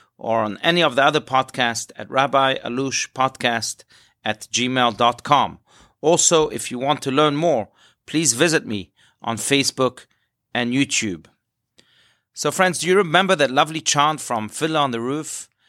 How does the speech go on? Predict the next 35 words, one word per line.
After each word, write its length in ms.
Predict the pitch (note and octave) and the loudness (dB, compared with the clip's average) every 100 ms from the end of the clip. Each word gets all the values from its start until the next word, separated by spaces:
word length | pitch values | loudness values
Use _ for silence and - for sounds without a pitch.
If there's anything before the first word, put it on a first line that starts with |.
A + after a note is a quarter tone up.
| _ _ - | _ _ -16
It 100 | A#2 | -2
goes 200 | F3 D#3+ | 0 0
like 140 | D#3 | 0
this. 240 | E3+ D#3+ | 2 2
After 240 | D#3 - A#2 | 0 -2 -6
twenty-five 680 | - G3 F#3 D#3 E3 D#3+ | -2 0 0 0 -2 0
years 180 | D3 D#3+ | 0 0
of 140 | D3 A#2 | -2 0
marriage, 580 | C#3 D3 D3 C#3+ A2+ - - - _ _ | 2 4 2 0 -4 -12 -20 -20 _ _
Tevye 400 | - E3 D3+ E3 | 0 0 2 -2
the 120 | C#3 | -2
milkman 520 | C3+ E3 D#3 D3+ D3+ D3 | 0 0 0 2 2 4
asks 360 | C#3 C3+ - | 0 0 -6
his 160 | B2+ A2 | -10 -8
wife, 340 | C#3+ D#3+ C#3+ | -4 -4 -4
Golda, 460 | - D#3+ D#3+ D3 D3 | -4 -4 0 2 2
if 160 | D3 | 0
she 160 | C#3 G#3+ | -4 0
loves 260 | A#3+ G3 A#2 | 2 0 -4
him. 160 | - _ _ _ _ _ _ | -14 _ _ _ _ _ _
Baffled, 600 | C#3+ E3+ - C3+ D3 - _ _ _ _ - | 0 0 -2 -6 -8 -16 _ _ _ _ -4
Golda 320 | C#3 D3+ D#3+ | 0 0 2
replied 460 | D#3 D3 D#3 D#3 D3 | 0 0 2 0 2
to 80 | C#3+ | -2
herself, 500 | B2+ - D3 C#3+ - | -2 0 0 0 0
"Well, 380 | C#3+ C#3+ C#3 _ _ _ _ | 2 2 0 _ _ _ _
for 180 | - | -18
twenty-five 800 | B2 - G3 A3 F#3+ - F3 F3 | -16 -8 -6 -4 -4 0 2 2
years 380 | C3 E3+ F3+ C#3 - | 0 0 0 -2 -6
I've 240 | B2+ G2+ | -8 -6
lived 320 | B2 D#3 C#3 | -4 -2 -2
with 180 | C#3+ - | -6 -6
him, 360 | C3+ A#2+ G#2+ A2 | -8 -8 -14 -20
fought 540 | - - - F3+ F3+ | -20 -14 -6 0 0
him, 380 | C#3+ C#3+ A2+ G2+ | 0 -4 -6 -12